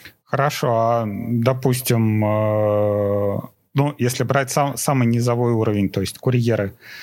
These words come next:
э, для них, э, нужен какой-то A P I, или вот это вот всё, всё, что, чем они управляются, это там, я, я просто, <laughs> может быть, слишком далёк от, э, курьеров, и к-, как-то мне это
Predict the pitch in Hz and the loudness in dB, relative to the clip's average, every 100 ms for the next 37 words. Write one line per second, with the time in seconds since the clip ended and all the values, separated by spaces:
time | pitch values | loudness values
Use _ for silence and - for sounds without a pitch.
0 | - _ 117 110 104 104 110 123 151 139 | -20 _ -2 0 0 0 0 2 2 0
1 | 120 - 113 110 107 104 104 104 180 240 | -2 -2 0 2 2 0 0 0 0 0
2 | 262 185 156 123 123 113 107 - 120 104 | 0 0 0 0 0 0 0 0 0 0
3 | 92 107 139 151 127 123 131 127 120 - | -2 -2 2 2 0 0 0 0 -2 -2
4 | - 143 123 120 117 - 135 127 123 117 | 0 2 2 0 0 0 -2 0 0 0
5 | 104 - 117 113 110 110 117 127 196 170 | 0 0 0 2 0 0 -2 0 2 2
6 | 127 107 117 127 - 101 101 - - - | 0 -2 -2 -2 -2 -2 -4 -8 -20 -20
7 | - 135 127 - 131 147 147 151 139 131 | -2 0 0 -4 -2 -2 0 -2 -2 0
8 | 117 107 120 147 - 175 135 143 135 123 | 0 0 -2 0 2 2 0 0 0 0
9 | 127 127 147 - 123 120 131 135 123 117 | 0 2 0 0 -2 0 0 0 0 -2
10 | 110 - 113 113 110 110 113 - 131 127 | -2 -2 0 0 2 0 0 0 0 2
11 | 131 123 107 - 110 113 113 117 127 139 | 2 0 -2 -4 -2 0 0 0 -2 -4
12 | - 185 180 - 127 - 123 123 120 139 | -4 -4 -2 0 0 0 2 2 0 -4